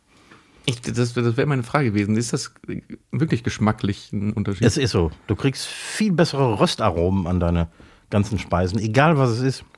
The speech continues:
Speaker 2: Und wenn die gut eingebraten sind, kannst du auch ein Spiegelei drin, drin braten oder so. Das ist überhaupt kein Problem. Und
Speaker 1: Ohne
Speaker 2: bleibt
Speaker 1: Fett?
Speaker 2: nix hängen.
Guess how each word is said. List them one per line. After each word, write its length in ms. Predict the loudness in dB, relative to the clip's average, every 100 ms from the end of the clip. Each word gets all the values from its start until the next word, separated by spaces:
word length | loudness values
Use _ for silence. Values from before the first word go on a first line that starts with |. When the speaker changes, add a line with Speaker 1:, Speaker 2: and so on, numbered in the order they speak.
| _ _ 2
Speaker 2:
Und 100 | 6
wenn 100 | 8
die 60 |
gut 160 | 6 4
eingebraten 600 | 4 4 6 4 4 2
sind, 240 | 2 2 0 -20 -20 _ -20 -4
kannst 200 | 2 2
du 40 | 4
auch 40 |
ein 80 | 2
Spiegelei 440 | 2 2 2 0
drin, 340 | -2 0 -2 -4
drin 200 | -4 -2
braten 320 | -2 -2 -2
oder 180 | -4 -6
so. 100 | -6
Das 140 | -8 -10 -8
ist 120 | -4
überhaupt 200 | -4 -2
kein 100 | -4
Problem. 320 | 0 2 2 -2 _ -20 -20 -20 -20 _ _ -20 -20 _ -20 _ 2
Und 80 | 4
Speaker 1:
Ohne 100 | 6
Speaker 2:
bleibt 140 | 4
Speaker 1:
Fett? 40 | 2
Speaker 2:
nix 200 | 0 2
hängen. 320 | 6 6